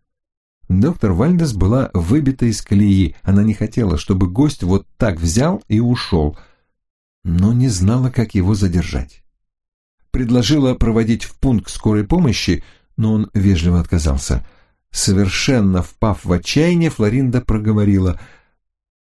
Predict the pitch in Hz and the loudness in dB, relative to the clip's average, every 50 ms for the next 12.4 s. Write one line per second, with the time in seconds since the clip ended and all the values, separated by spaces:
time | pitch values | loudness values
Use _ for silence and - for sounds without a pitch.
0 | _ _ - 135 131 131 120 143 170 175 165 175 175 170 160 175 180 175 175 160 | _ _ -4 -4 -2 0 0 2 2 2 2 2 2 4 4 4 2 2 2 2
1 | 160 156 - - 165 160 151 202 202 202 - - - - _ _ _ _ _ - | 0 -2 -2 -2 -2 0 2 2 0 0 -4 -12 -20 -20 _ _ _ _ _ -4
2 | 147 135 143 165 151 - - 202 185 160 185 175 160 196 190 175 - - 196 170 | -2 0 0 0 0 0 0 0 0 2 0 2 2 2 2 2 0 0 0 0
3 | - - - 107 92 82 76 - - _ _ _ _ _ _ _ _ _ _ _ | 0 0 0 0 0 0 -2 -8 -14 _ _ _ _ _ _ _ _ _ _ _
4 | _ _ _ _ _ _ _ _ _ _ _ _ _ _ - - - 90 90 95 | _ _ _ _ _ _ _ _ _ _ _ _ _ _ -8 -2 0 2 2 2
5 | 90 80 90 85 82 80 76 - - - _ _ _ - 90 92 90 82 80 92 | 2 2 0 0 0 0 -2 -4 -8 -20 _ _ _ -4 -2 -2 -2 0 0 0
6 | 92 92 90 90 - - - 85 78 80 76 78 82 82 80 80 80 78 76 78 | 2 2 2 2 0 0 -2 0 0 0 0 2 0 2 2 2 2 0 0 -2
7 | - - 151 - - - - - - - - - - - 95 87 - - 139 135 | 0 -2 -2 -2 -4 -8 -8 -8 -8 -8 -10 -16 -6 -4 -4 -2 0 0 0 0
8 | 123 110 104 - - - - 95 101 - - 120 104 98 95 95 101 127 135 120 | 0 -2 -2 -4 -8 -6 -2 -2 -2 0 0 0 2 2 2 2 2 0 -2 -2
9 | - 127 123 117 110 110 107 95 80 76 82 85 80 - - _ _ _ _ _ | -2 -2 0 0 0 0 0 0 0 -2 -4 -6 -10 -10 -16 _ _ _ _ _
10 | _ _ _ _ _ _ _ _ _ _ _ _ _ _ _ _ _ _ _ _ | _ _ _ _ _ _ _ _ _ _ _ _ _ _ _ _ _ _ _ _
11 | - - 87 80 - 101 98 95 - - 156 120 82 73 - - 69 71 71 69 | -6 -6 -6 -2 -2 -2 -2 -2 0 0 0 0 0 -2 -2 -2 -2 -2 -2 -2
12 | - - 67 62 58 60 - | -2 -2 -2 -2 -2 -4 -6